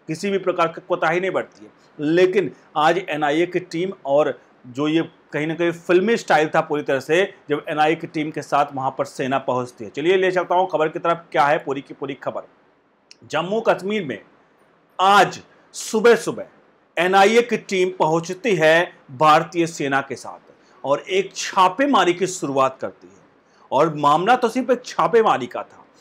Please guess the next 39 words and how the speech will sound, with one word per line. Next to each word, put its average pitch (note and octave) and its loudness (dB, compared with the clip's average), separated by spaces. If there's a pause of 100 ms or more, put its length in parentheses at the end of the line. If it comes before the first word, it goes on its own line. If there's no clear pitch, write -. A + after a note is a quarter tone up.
क्योंकि F3 -2
एनआईए E3+ 2
उस - 0
वक्त - -2
जम्मू F3 0
कश्मीर F#3+ -4
के A3 -2
अनंतनाग F3 -2
समेत G3 -8 (100)
कई A3+ 4
ठिकानों E3+ -2
पर G3+ 0 (400)
ताबड़तोड़ A3 2
छापेमारी F#3 2
कर A#2+ -10
रही G#2 -18
थी, - -20 (340)
लेकिन D3+ 0
एनआईए D#3+ 2
को A3 0
नहीं F3 -2
पता C3+ -4
था - -20 (360)
या C#3+ 2 (100)
सेना F3+ 0
को G3+ -2
इनपुट F#3 -2
पहले G#3+ 2
से G#3+ -2
रहा D3 2
होगा G2+ -6 (320)
कि E3 -16
साहब F#3 -2
इसके F3+ -2
पीछे, F3 -4 (240)
इसके F3 -4
पीछे A3 -2
कितना F#3 -4
बड़ा E3+ 0